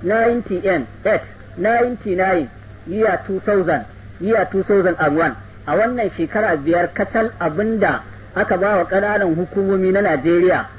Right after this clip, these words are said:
an ba su naira miliyan dubu ɗari takwas. Wannan naira miliyan dubu ɗari takwas a waɗannan shekaru biyar, kashi ashirin ne cikin ɗari na abin da ike hannun gwamnatin tarayya.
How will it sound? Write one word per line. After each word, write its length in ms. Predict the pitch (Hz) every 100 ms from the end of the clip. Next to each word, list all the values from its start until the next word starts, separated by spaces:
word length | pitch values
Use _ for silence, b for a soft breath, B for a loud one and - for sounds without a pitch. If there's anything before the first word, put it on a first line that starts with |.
| - -
an 200 | 214 226
ba 180 | 214 226 -
su 60 | 175
naira 420 | 208 226 214 175
miliyan 560 | 165 165 202 175 147
dubu 320 | 151 202 208 262
ɗari 260 | - 294
takwas. 300 | - 170 - - - - - - - - - - 160
Wannan 400 | 180 285 285 226
naira 340 | 277 294 247
miliyan 460 | 220 208 240 226 156
dubu 220 | 226 254
ɗari 180 | 220 202
takwas 220 | 233 233
a 80 | -
waɗannan 320 | 202 196 208
shekaru 380 | 202 170 165 185
biyar, 300 | 151 143 143 - - - - -
kashi 380 | - 269 - 247 -
ashirin 520 | 196 - 196 240 247
ne 140 | 226 175
cikin 300 | 214 - 226
ɗari 320 | 214 160 170 156 - - - 139
na 160 | 208
abin 340 | 220 190 233 214
da 80 | -
ike 200 | 202 196
hannun 340 | 165 196 190 196
gwamnatin 340 | 202 208 185
tarayya. 440 | 156 139 151 135